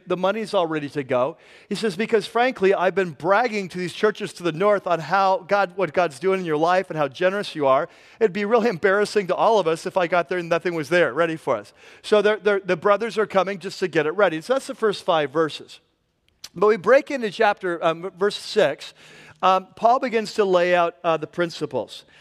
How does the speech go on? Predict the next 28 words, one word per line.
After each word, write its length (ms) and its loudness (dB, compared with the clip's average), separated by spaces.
Uh, 160 4
and 160 -6
so 160 2
there's 200 -2
kind 120 4
of 120 -8
three 340 -4
principles 720 -2
that 100 -6
he's 220 -4
gonna 160 0
be 140 0
talking 440 -4
about 220 2
today, 340 0
and 80 0
I 80 0
don't 160 -4
normally 300 0
do 140 -4
this, 180 -2
but 140 0
I 20 4
wanna 220 -2
do 160 -2
it. 160 -2
I, 120 6
he's, 280 -6